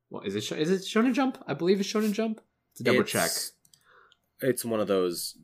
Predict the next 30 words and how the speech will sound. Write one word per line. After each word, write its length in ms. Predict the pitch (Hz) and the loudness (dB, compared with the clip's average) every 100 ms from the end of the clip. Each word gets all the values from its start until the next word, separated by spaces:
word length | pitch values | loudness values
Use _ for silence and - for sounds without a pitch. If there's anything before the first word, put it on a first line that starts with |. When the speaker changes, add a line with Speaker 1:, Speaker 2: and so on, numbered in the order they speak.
| - - | -20 -12
Speaker 2:
manga 480 | 104 92 90 87 85 | -6 -4 -4 -4 -4
magazines 480 | 85 82 82 82 | -4 -6 -8 2
Speaker 1:
It's 140 | 135 127 | 2 6
Speaker 2:
for 60 | 127 | 6
Speaker 1:
one 160 | 147 | 6
of 80 | 143 | 6
the 80 | 139 | 6
Speaker 2:
youths. 60 | 123 | 6
Speaker 1:
major 260 | 117 110 | 6 4
manga 220 | 104 98 | 4 2
magazines, 680 | 95 90 90 90 87 87 - - | 0 -2 -2 -4 -6 -6 -8 -6
and 460 | 101 95 92 87 - _ _ _ _ _ _ _ _ _ - | -4 -2 -2 -6 -10 _ _ _ _ _ _ _ _ _ -6
s-, 220 | - - | -6 4
yeah, 160 | 156 113 | 4 8
Viz 240 | 160 165 | 8 8
Media. 240 | 139 95 90 | 6 4 4
Okay, 120 | 101 | 2
Viz 180 | 127 135 | 0 0
Media 140 | 123 | 0
pick 160 | 131 120 | 0 2
it 100 | 113 | 2
up 220 | 113 - | 0 0
weekly. 340 | 120 117 143 - | -2 -2 -2 6
Oh, 120 | 127 | 6
Shogakukan's 720 | 123 123 127 131 123 127 110 | 6 4 4 4 2 0 2
Weekly 240 | 110 110 101 | 0 0 -4
Shonen 360 | - 95 87 | -2 -2 -4
Sunday. 400 | - 78 - - - | -8 -10 -10 -10 -8
That's 220 | - - | -6 -6
the, 260 | - 85 | -6 -8